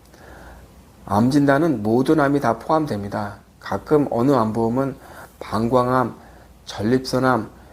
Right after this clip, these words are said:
이런 거는 조금만 주는데 이거는 그렇지 않습니다. 손해보험사 암보험은 암이라고 차별하지 않습니다. 방-, 그리고 뇌혈관 진단은 아시다시피 뇌출혈,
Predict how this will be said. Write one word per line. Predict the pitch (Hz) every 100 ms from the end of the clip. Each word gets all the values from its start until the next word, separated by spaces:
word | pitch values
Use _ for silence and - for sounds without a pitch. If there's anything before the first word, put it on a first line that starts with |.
| - -
이런 | 117 123
거는 | 131 143 143
조금만 | - 190 185 156
주는데 | 117 113 120 127 - - -
이거는 | 117 135 160
그렇지 | - - 131
않습니다. | 107 107 110
손해보험사 | 110 127 156 156 143 143 127
암보험은 | 110 113 113 147 156 - - - - - -
암이라고 | - 104 120 143 143 143
차별하지 | - 160 156 151
않습니다. | 135 101 - 110 107 110 143 190 - - - - - - - - - - - - - - - -
방-, | - 113 - - - - - - - - - -
그리고 | - 135 151
뇌혈관 | - 113 147 170 170 170
진단은 | 165 117 117 127 143
아시다시피 | - 104 - 123 127 156 156 -
뇌출혈, | - 104 113 - 127 143 160 -